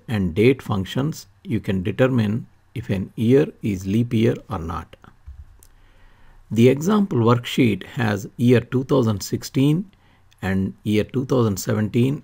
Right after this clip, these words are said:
in F four and F five cells. To find if the year is leap year or not, find the month of February twenty-ninth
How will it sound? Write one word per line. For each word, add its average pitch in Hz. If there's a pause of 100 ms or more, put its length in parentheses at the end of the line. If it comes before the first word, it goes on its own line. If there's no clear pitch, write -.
(120)
in 101 (380)
F 113
four 151
and 101
F 107
five 107
cells. - (1500)
To 123
find 135 (320)
if 117
the 117 (260)
year 170
is 117
leap 120
year 131 (160)
or 117
not, 110 (240)
find 170
the 131
month 113
of 120
February 127
twenty-ninth 131